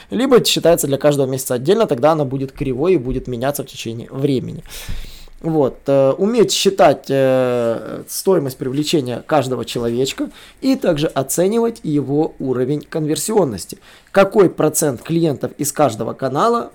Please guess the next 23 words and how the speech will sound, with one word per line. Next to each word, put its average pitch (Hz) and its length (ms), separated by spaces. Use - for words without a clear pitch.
заказывает? 127 680
Это 196 220
тоже 147 300
он 139 220
должен 139 300
уметь 135 220
делать 135 180
маркетинг-аналитик. 120 840
Также 190 300
он 247 80
должен 151 280
уметь 139 240
прекрасно - 600
сегментировать 160 880
пользователей, 165 560
которые 139 480
приходят 143 340
с - 60
того 135 260
или 120 160
иноко-, 117 360
иного 135 380
канала, 175 560